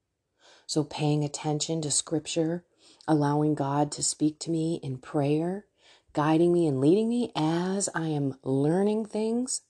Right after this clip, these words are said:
praying through them, saying, "Lord, is this something you want me to do? Is this not something <laughs> you want? Is this a bunch of bunk? Is this real?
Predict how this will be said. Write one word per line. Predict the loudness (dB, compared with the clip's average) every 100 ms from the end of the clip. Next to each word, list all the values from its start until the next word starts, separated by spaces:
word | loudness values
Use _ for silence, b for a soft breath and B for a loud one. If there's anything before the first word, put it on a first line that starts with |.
| _ -8
praying | -2 2 2 2
through | 0 -2 0
them, | -2 -2
saying, | -4 -4 -4 -4
"Lord, | 0 2 4 0 -4 b b b b
is | -10 -4
this | -2 0
something | 0 2 4 4
you | 4
want | 4 2
me | 2 2
to | 2
do? | 0 0 -2
Is | -2 -4
this | -6
not | -2 0 0
something | 0 -2 4 4 6
<laughs> | 2
you | 2 -2 -2
want? | -2
Is | 0
this | 2 4
a | 4
bunch | 2 2
of | -2
bunk? | 0 0 0 -6 B B B B
Is | -10
this | -2 -2 0
real? | 4 4 4 0